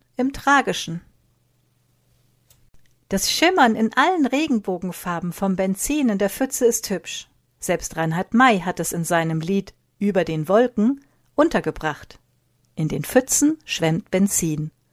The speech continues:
schimmernd wie ein Regenbogen. Bevor ich weiter auf die Aufmerksamkeitslenkung als Technik eingehe, lenke ich meine Aufmerksamkeit auf das Schöne in der Pfütze. Weil ich den Spritzer Benzin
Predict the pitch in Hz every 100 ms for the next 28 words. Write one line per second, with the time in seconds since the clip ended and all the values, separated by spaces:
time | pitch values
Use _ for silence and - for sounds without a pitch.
0 | _ - - 262 277 269 285 - - 185
1 | 196 196 185 165 151 147 165 160 170 170
2 | _ _ _ _ - _ _ _ _ _
3 | _ - 214 - 277 226 - 175 202 202
4 | 185 156 - 143 156 220 220 151 - 156
5 | 151 156 - - 151 147 139 143 - 294
6 | - 185 113 160 165 175 190 190 - -
7 | - - 175 - - 254 294 - 277 269
8 | 214 - 214 202 - 202 - 190 180 -
9 | - _ - 185 - 214 208 - _ -
10 | - 277 240 143 - _ _ - 151 -
11 | - 160 156 - - - - _ - _
12 | _ _ _ _ _ - - _ _ -
13 | 170 202 185 190 190 - 277 277 285 247
14 | 226 - - 185 151 139